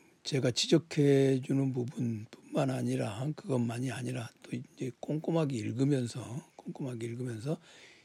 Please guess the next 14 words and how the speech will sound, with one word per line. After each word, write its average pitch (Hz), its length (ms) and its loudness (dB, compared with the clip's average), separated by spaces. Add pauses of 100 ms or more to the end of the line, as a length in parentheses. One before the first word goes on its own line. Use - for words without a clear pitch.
(220)
이 208 80 -20
책의 139 320 -4
어떤 147 580 -4
내용을 135 640 -2 (320)
좀 - 160 -20 (720)
스스로에게, 143 920 2 (580)
스스로에게 139 640 -6 (640)
좀 - 220 -14
가다듬어 135 600 -2
가면서 185 540 -10 (220)
읽으셨으면 139 800 -6 (400)
하는 139 520 -6
바람이 131 480 -4
있습니다. - 600 -10